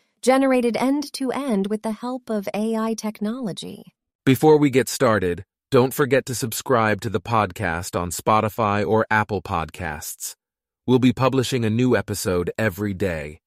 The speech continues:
Speaker 1: All right, let's get into it. Today's show is about the exciting world of Hacker News. There have been claims of a breach of T-Mobile more than one hundred times in twenty twenty-two and the release of Rosenpass,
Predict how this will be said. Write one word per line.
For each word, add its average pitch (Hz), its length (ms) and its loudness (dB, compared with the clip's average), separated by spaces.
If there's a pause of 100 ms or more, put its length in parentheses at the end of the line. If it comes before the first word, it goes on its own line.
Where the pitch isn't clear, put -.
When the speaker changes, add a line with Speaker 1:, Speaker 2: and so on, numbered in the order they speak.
(180)
Speaker 1:
All 370 140 4
right, 381 240 0 (140)
let's 415 200 0
get 403 140 2
into 262 280 2
it. 202 140 -4 (1500)
Today's 277 400 2
show 233 440 -4 (300)
is 202 140 2
about 202 260 0
the 196 180 -2
exciting 277 840 -2
world 180 420 -4
of 185 100 -6
Hacker 180 500 -6
News. - 480 -12 (540)
There 240 160 4
have 254 120 2
been 262 160 2
claims 302 460 -4
of 226 80 -2
a 226 60 2
breach 233 420 -6
of 190 140 -6
T-Mobile 175 680 -4 (200)
more 233 240 2
than 220 220 2
one 285 160 -4
hundred 262 360 -2
times 214 540 0
in 175 160 -4
twenty 254 400 -4
twenty-two 208 800 -2
and 202 120 2
the 202 80 2
release 220 440 -2
of 226 160 -6
Rosenpass, 170 800 -4